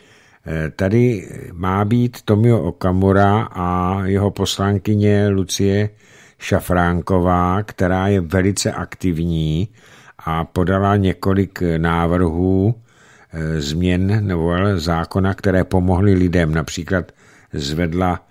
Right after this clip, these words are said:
eh, po-, podařilo se zvednout lidem, eh, dětem, teda rodičům s dětmi z-, o pět set korun mateřskou nebo přídavky a tak dále. Eh, snižovaly se nějaký daně taky u těch lidí, ona by nám to všechno řekla, ale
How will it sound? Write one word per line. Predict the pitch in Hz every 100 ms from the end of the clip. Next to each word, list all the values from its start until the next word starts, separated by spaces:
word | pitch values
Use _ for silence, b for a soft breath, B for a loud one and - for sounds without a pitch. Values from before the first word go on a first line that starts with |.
| b _
eh, | 85 82
po-, | 78 87 80
podařilo | 80 80 82 82 87
se | - 90
zvednout | 76 73 87 80 87 87 85 -
lidem, | 90 85 82 82 82 _ _ B B B B
eh, | 78 78 80
dětem, | 78 76 87 - 92 87 90
teda | 90 82 80 78 80
rodičům | 80 82 82 92 90 76
s |
dětmi | 80 85 92 90
z-, | 69 - 78 76 73
o | 80
pět | - 90
set | - 85
korun | - 85 87
mateřskou | 87 80 92 - - 90 90
nebo | 90 78 78
přídavky | 71 - 90 85 80 - 92
a |
tak | 80 78
dále. | 78 78 80 82 101 - _ B B B B B B -
Eh, | 78 78
snižovaly | - 90 82 85 87
se | -
nějaký | 90 90 - 92
daně | 82 78 82
taky | - 73 92
u | 87
těch | 95 80
lidí, | 87 87 92
ona | 90 87
by | 87
nám | 87 85
to | 90
všechno | 92 90 98
řekla, | 78 73 85 78
ale | 78 - 90 87 78